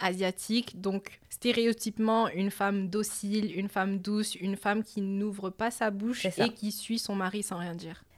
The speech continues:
Speaker 2: Exactement. Et en fait, tu vois, ça, j'ai compris avec le temps que finalement, ça, c'est aussi un des héritages que la génération, en fait,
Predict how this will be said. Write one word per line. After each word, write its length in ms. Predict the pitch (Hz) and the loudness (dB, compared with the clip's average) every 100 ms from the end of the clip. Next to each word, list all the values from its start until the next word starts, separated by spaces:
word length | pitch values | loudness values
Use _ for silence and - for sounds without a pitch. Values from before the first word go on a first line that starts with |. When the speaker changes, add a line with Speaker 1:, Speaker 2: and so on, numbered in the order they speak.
| - | 4
Speaker 2:
Exactement. 600 | 196 190 202 208 196 - - _ | 6 8 4 4 2 0 -6 _
Et 140 | 214 196 | 10 10
en 100 | 202 | 10
fait, 240 | 285 330 | 10 8
tu 120 | - 220 | 6 8
vois, 180 | 226 | 10
ça, 400 | 285 - 277 330 - - - - - - | 12 12 12 10 6 -10 -20 -20 -18 0
j'ai 180 | 180 220 | 8 10
compris 300 | 277 254 311 | 10 10 10
avec 260 | 302 233 226 | 10 10 8
le 160 | 214 | 6
temps 240 | 208 247 285 | 8 8 8
que 120 | 220 | 6
finalement, 540 | - 269 254 226 240 277 | 6 6 6 6 6 8
ça, 200 | 254 269 | 8 8
c'est 160 | 233 | 8
aussi 360 | 202 - 254 269 - - - | 6 6 6 6 4 -4 4
un 360 | 247 269 302 | 8 10 10
des 320 | 277 208 190 214 | 8 4 4 6
héritages 640 | 247 220 202 226 233 214 - - | 4 8 10 10 8 2 -8 0
que 380 | - 247 277 294 - - - _ - - | 10 12 12 12 8 -4 -20 _ -16 6
la 180 | 196 185 | 10 10
génération, 680 | 208 262 262 233 226 - 247 | 12 12 12 12 12 8 6
en 60 | 202 | 6
fait, 240 | 202 180 | 6 4